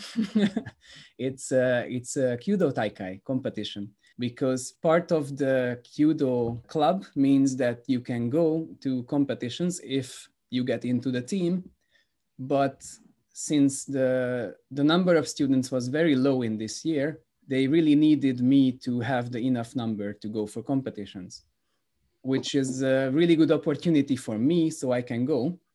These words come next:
because otherwise probably I wouldn't get into the team. <laughs> So yeah, it, it was also, again, another experience to f-, to,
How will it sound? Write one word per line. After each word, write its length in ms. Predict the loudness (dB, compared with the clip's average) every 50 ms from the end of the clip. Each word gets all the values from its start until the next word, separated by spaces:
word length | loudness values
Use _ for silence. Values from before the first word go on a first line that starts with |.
| _ _ _ _ -12
because 300 | -10 -6 -4 -2 0 2
otherwise 540 | 2 4 4 4 6 6 4 4 2 2
probably 400 | -2 -2 0 0 2 2 2 0
I 40 | 0
wouldn't 300 | -2 -2 -4 -4 -4 -4
get 160 | -4 -6 -4
into 220 | -4 -4 -4 -4 -6
the 80 | -6
team. 340 | -4 -2 -2 -2 -2 -4 -8 -14 _ -18 -16 -10 -6 -4
<laughs> 380 | -4 -4 -4 -6 -12 -12 -12 _ _ _ _ _ _ _ _ _ _ _ -20 -18 -18 -18 -18 -20 -20 _ _ _ _ _ _ _ -12
So 520 | -6 -2 0 2 2 2 0 0 -2 -6 -6
yeah, 320 | -2 2 2 2 2 0 -4 -4
it, 300 | -6 -6 -6 -8 -12 -20 -20 -20 _ _ _ -6
it 240 | -4 -4 -4 -4 -2
was 180 | -2 -2 0 2
also, 500 | 2 0 0 -2 -2 -6 -6 -6 -6 -8 -12 -18 _ _ _ _ -10
again, 480 | -8 -6 -4 -2 -2 -2 -2 -4 -4 -6 -8
another 420 | -8 -6 -2 -2 -2 -2 -2 -2
experience 640 | -4 -6 -8 -10 -10 -6 -4 -2 -2 -2 -4 -4 -6 -8
to 80 | -10 -12
f-, 200 | -12 -14 -18 -20 _ _
to, 360 | -8 -6 -4 -4 -6 -8